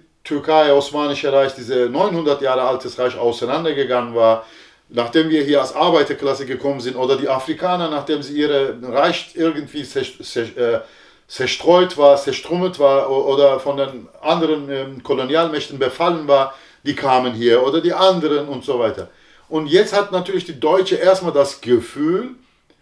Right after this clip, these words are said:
die kommen zu uns, weil wir reich sind, wir stark sind, wir können denen was beibringen.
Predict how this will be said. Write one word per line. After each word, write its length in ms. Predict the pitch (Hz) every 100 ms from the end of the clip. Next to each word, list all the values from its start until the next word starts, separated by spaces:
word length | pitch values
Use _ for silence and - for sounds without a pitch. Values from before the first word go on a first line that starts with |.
| _ _ _
die 120 | 123
kommen 400 | - 147 180 202
zu 240 | 180 156 147
uns, 280 | 143 139
weil 240 | 147 143 120
wir 160 | 120
reich 400 | 113 113 135 151
sind, 440 | - - 180 208 120
wir 180 | 113 107
stark 640 | - - 107 113 127 -
sind, 340 | - 180 180
wir 100 | 139
können 220 | 151 143
denen 180 | 131 120
was 240 | 113 - -
beibringen. 680 | 95 92 87 87 82 80